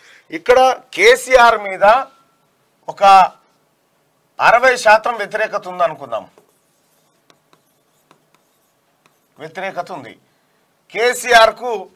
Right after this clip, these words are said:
నలభై శాతం మంది సై అంటా ఉన్నారు, అరవై శాతం మంది వ్యతిరేకత అంటా ఉంటే, ఇందులోంచి ఒక ముప్పై కాంగ్రెస్ అయినా,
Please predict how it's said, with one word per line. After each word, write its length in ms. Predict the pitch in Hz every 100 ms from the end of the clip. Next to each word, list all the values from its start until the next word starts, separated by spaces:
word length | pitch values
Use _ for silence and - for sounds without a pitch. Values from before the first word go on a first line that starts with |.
| _ _
నలభై 380 | 143 190 226 233
శాతం 480 | 226 214 220 202 175
మంది 440 | 185 196 190 - _
సై 300 | - 226 208
అంటా 280 | 202 202 196
ఉన్నారు, 240 | 196 226
అరవై 240 | 180 202
శాతం 320 | 190 185 185 180
మంది 160 | 175
వ్యతిరేకత 460 | 156 170 196 175 165
అంటా 200 | 156 165
ఉంటే, 420 | 147 135 175 214 _ _ _
ఇందులోంచి 440 | 185 226 247 240
ఒక 100 | 196
ముప్పై 380 | 214 202 196 233
కాంగ్రెస్ 520 | 208 185 214 226 214
అయినా, 340 | 208 220 254